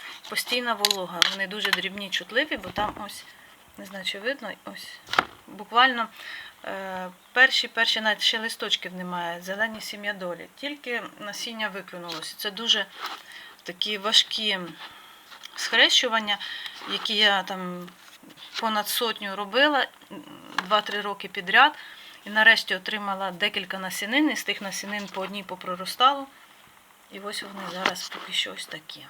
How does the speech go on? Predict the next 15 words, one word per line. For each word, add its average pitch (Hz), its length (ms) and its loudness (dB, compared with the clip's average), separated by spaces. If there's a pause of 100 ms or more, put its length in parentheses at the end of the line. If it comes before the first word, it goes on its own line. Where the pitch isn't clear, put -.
(100)
Побачимо, 180 600 -6
що 185 220 -4
з - 60 -8
цього 180 260 -8
вийде. 269 380 -4 (1200)
Де, 208 260 0
декілька 196 440 -4
тут 180 240 -12
є 185 160 -4
варіантів. 185 560 -8 (640)
Це - 160 -8
я 180 260 -4 (680)
з 190 120 -14
Gesneriet 196 640 -4
Society 262 800 -2